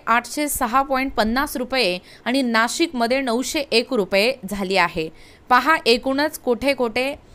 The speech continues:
म्हणजे किंमत किती आहे ते ह्या ठिकाणी आपण पाहिलो. एलपीजी सिलेंडर प्राईस, न्यूज टुडे. सिलेंडरची किंमत, न्यूज टुडे. आंतरराष्ट्रीय महिला दिनानिमित्त पंतप्रधान नरेंद्र मोदी यांनी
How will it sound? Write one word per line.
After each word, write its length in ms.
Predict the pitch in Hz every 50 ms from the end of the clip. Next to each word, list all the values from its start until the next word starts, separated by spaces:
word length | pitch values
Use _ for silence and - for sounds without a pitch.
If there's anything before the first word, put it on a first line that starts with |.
| - -
म्हणजे 200 | - 233 214 262
किंमत 320 | 233 - 269 262 277 302 320 320 -
किती 220 | 285 247 226 269
आहे 260 | 262 254 240 233 277 277
ते 160 | 277 - 233
ह्या 160 | 233 226 226
ठिकाणी 360 | 220 240 226 233 240 233 240
आपण 260 | 233 233 233 247 240
पाहिलो. 380 | 233 - 254 247 262 269 285 269 - - - - - - - - - - - - - - -
एलपीजी 640 | 294 294 302 294 - 349 349 294 330 339 349 370 370
सिलेंडर 760 | - - 311 269 269 262 269 285 294 285 285 294 302 311 311 311 - - - -
प्राईस, 320 | 240 233 247 285 262 -
न्यूज 320 | 262 254 262 277 302 294 - -
टुडे. 360 | 262 262 254 220 190 190 190 - - - - -
सिलेंडरची 720 | - 330 302 302 311 339 359 339 302 285 277 - 320 320
किंमत, 500 | 311 302 277 254 262 285 277 214 190 208 - -
न्यूज 360 | - 254 262 294 320 311 - -
टुडे. 300 | - 277 254 240 185 180 185 190 - - - - - -
आंतरराष्ट्रीय 840 | 262 269 277 262 311 349 349 311 294 - - - 294 294 311 320
महिला 480 | 339 339 285 247 226 262 277 269 269 285
दिनानिमित्त 640 | 262 247 226 233 240 247 247 247 247 262 254 262 - 196 185 185 185 - - - - -
पंतप्रधान 720 | - 294 294 294 277 339 349 339 330 285 277 285 294 302
नरेंद्र 440 | 302 262 233 233 254 262 247 269 269
मोदी 320 | 269 254 226 220 220 262 277
यांनी 400 | 269 254 254 240 190 185 185